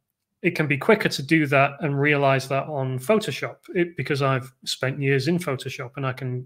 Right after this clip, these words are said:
do stuff quickly there. What pho-, what I can't do in Photoshop is quickly illustrate something, and I prefer to do that in Procreate. So it kinda depends, uh, what exactly you're, um,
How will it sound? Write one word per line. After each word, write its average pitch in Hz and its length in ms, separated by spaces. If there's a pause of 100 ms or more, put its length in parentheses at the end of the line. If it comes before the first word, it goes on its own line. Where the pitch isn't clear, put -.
(120)
do 147 120
stuff 135 280
quickly 139 320
there. 120 180 (480)
What 147 220
pho-, 185 240
what 170 240 (120)
I 156 120
can't 220 340
do 147 100
in 139 80
Photoshop 139 560
is 139 220 (100)
quickly 151 400
illustrate 147 460
something, 139 380
and 135 80
I 131 60
prefer 131 340
to 139 120
do 135 160
that 131 140
in 127 140
Procreate. 131 540 (380)
So 160 240
it 175 100
kinda 208 200
depends, 160 640
uh, 143 240
what 147 180
exactly 139 400
you're, 131 380
um, 123 280